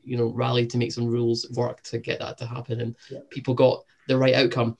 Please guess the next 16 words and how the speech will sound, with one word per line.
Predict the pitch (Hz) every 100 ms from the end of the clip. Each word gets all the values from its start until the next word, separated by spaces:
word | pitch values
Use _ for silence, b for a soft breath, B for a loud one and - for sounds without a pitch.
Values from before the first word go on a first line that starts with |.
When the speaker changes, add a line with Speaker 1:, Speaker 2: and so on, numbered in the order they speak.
| - -
Speaker 1:
Probably | 180 196 170
the | 147
moral | 147 143
of |
the | 127
story | 123 113 113
is | 113
that | -
chargebacks | - 147 147 131 131
always | 127 127 120
deliver | 117 113 120
the | 117
fair | - 117 113
outcome. | 117 113 110 117
They | 113
should. | 113 127 113 117